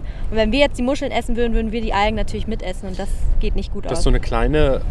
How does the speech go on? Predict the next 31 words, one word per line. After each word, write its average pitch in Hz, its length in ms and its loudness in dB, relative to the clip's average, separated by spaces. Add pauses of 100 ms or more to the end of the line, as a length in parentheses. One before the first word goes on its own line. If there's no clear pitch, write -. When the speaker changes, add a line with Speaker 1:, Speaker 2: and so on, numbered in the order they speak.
Speaker 2:
rosafarbene 160 800 2
Muschel? 190 400 2
Speaker 1:
Genau, 349 160 0
eine 233 140 -2
kleine 247 320 -2
Ostseeblattmuschel. 208 1000 -2 (260)
Speaker 2:
Lebt 117 240 4
die 151 60 2
noch? 180 240 2 (300)
Speaker 1:
Die 262 80 -2
lebt 277 200 -2
nicht, 220 200 -4
das 208 80 -6
sind 247 100 -2
nämlich 226 180 -2
nur 233 100 -2
noch 220 100 0
die 220 100 -2
Schalen. - 340 2
Speaker 2:
Ah, 113 180 0
okay. 107 360 0
Und 113 140 0
jetzt 143 140 4
ist - 80 -2
sie 120 100 2
auch 110 100 4
im 110 180 4
Wind 143 300 4 (300)
<laughs> - 280 2
davon 147 420 4
gegangen. 131 420 4